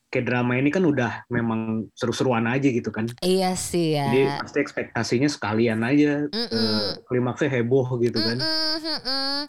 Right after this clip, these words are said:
Speaker 2: Walaupun emang cantik juga di akhir ya, ada Sakura. Eh, Sakura
Speaker 1: Iya.
Speaker 2: bukan sih, Nak? <laughs> Taman-taman.
Speaker 1: Sakura.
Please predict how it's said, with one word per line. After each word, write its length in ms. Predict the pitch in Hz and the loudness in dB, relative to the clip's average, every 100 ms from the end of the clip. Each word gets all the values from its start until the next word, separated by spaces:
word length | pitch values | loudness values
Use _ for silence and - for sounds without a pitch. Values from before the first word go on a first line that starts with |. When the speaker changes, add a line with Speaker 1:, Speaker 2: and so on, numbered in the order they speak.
| - - - | -10 -16 -18
Speaker 2:
Walaupun 460 | - 220 233 262 320 | -4 -2 -2 -4 -4
emang 260 | 247 220 226 | -4 -4 -4
cantik 360 | 226 214 - | -4 -6 -6
juga 240 | 214 262 285 | -4 -2 0
di 120 | 226 | 0
akhir 320 | 180 214 254 | -2 -2 -2
ya, 140 | 214 202 | 0 0
ada 120 | 196 | -2
Sakura. 420 | - - 190 180 - | -2 -4 -2 -2 -2
Eh, 120 | 233 - | -6 -8
Sakura 360 | - 156 160 | -10 -6 -2
Speaker 1:
Iya. 100 | 214 196 | 0 0
Speaker 2:
bukan 160 | 180 202 | -2 -2
sih, 120 | 220 | -4
Nak? 180 | 233 - - | -6 -10 -10
<laughs> 380 | 170 214 180 185 | -2 -2 0 0
Taman-taman. 680 | 180 214 196 202 202 208 214 - - 220 - | 2 4 2 0 2 2 -2 -4 -4 -4 -6
Speaker 1:
Sakura. 580 | - 214 - 151 151 | -2 -2 2 2 2